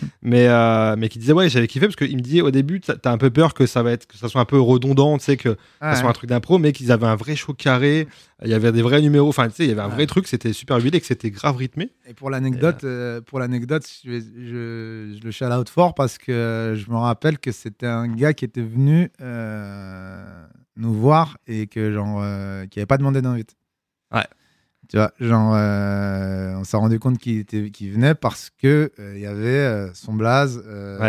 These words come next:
Speaker 2: Ouais.
Speaker 1: sur, euh, sur les, les, les récaps billets réduits que,
Speaker 2: Mm.
Speaker 1: tu vois, de machin.
Speaker 2: Ah ouais, ouais.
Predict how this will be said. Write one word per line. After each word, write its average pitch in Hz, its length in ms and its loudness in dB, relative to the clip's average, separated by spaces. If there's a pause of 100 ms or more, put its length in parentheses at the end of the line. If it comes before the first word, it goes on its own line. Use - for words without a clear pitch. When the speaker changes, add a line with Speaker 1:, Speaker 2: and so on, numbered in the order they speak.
(320)
Speaker 2:
Ouais. 95 40 -12
Speaker 1:
sur, 127 400 -2
euh, 98 800 -6
sur 123 280 -2
les, 101 340 -6
les, 101 300 -16
les 104 100 -18
récaps 107 360 -6
billets 117 240 -4
réduits 110 340 -2
que, 107 600 -6
Speaker 2:
Mm. 101 40 -16
Speaker 1:
tu - 120 -16
vois, 120 120 -8
de 117 80 -8
machin. 113 280 -8
Speaker 2:
Ah 104 160 2
ouais, 95 100 -4
ouais. 90 60 -16